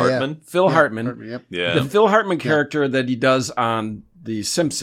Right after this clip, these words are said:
Speaker 1: Simpsons, right.
Speaker 2: Yes,
Speaker 1: Right.
Speaker 2: I'm Troy McClure. You'll
Speaker 3: Yeah.
Speaker 1: There you
Speaker 2: recognize
Speaker 1: go.
Speaker 2: me from
Speaker 1: That's
Speaker 2: such
Speaker 1: perfect.
Speaker 2: industrial videos as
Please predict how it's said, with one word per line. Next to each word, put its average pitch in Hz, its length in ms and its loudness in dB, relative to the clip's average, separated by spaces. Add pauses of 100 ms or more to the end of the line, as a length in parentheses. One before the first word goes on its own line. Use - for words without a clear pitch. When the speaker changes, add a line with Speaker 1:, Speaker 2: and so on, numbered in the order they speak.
(160)
Speaker 1:
Simpsons, 101 200 -10
right. 123 220 -4
Speaker 2:
Yes, 147 220 0
Speaker 1:
Right. 156 140 0
Speaker 2:
I'm 247 140 -4
Troy 233 280 0
McClure. 185 640 0
You'll 101 140 2
Speaker 3:
Yeah. 190 200 6
Speaker 1:
There 170 220 4
you 175 100 4
Speaker 2:
recognize 233 240 6
Speaker 1:
go. 139 80 -6 (120)
Speaker 2:
me 220 40 -10
from 151 160 -6
Speaker 1:
That's 156 140 0
Speaker 2:
such 190 140 0
Speaker 1:
perfect. 208 200 2
Speaker 2:
industrial 110 520 2
videos 104 520 2
as 180 560 0